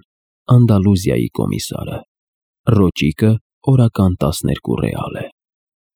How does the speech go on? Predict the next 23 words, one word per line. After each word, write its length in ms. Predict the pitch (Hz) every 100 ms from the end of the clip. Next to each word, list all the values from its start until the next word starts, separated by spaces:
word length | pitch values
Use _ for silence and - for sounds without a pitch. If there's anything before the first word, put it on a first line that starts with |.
| _ _
Տասներկու 680 | 117 101 - 69 69 - 76
ռեալ։ 540 | 95 95 80 - - - - _ _ _ _ _ _
Դա 180 | 135 143 139
ատաղծագործի 960 | - 135 120 - - 104 104 90 - 101 110
կամ 280 | - 71 65
նավահանգստում 760 | 65 76 85 87 78 - 107
աշխատող 560 | 92 - 78 - 80 -
հմուտ 400 | 82 73 87 87
բանվորի 460 | 82 80 71 67 82
ստացածից 800 | - 71 - 67 - 95 90 - _ _
երկու 360 | 131 131 - 123
անգամ 340 | 104 - 82 -
ավելի 420 | 90 69 58 55 55
է 160 | - - _ _ _ _ _ _
և 220 | 143 147
կբավարարի 680 | - 110 92 82 78 80 69 80 -
ապրուստի 560 | - - 65 - -
համար։ 480 | 57 50 - - - - _ _ _ _ _ _ _ _ -
Կբավարարի 580 | 90 82 80 82 95
նաև 360 | 101 90 85 87
կիսելու 540 | - 90 - 78 82
մոր 260 | 82 82 80
հետ, 380 | - - - -